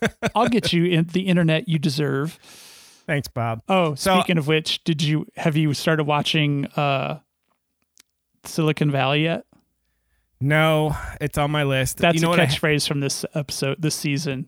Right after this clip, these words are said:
Speaker 2: The internet
Speaker 1: What?
Speaker 2: you deserve.
Speaker 1: Oh, nice. <laughs> Um,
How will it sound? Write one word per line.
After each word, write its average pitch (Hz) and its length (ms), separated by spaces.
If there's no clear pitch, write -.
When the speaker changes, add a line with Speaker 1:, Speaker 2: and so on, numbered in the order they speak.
Speaker 2:
The 156 80
internet 156 380
Speaker 1:
What? 127 100
Speaker 2:
you 139 60
deserve. 135 600
Speaker 1:
Oh, 117 340
nice. - 420
<laughs> 262 60
Um, 156 320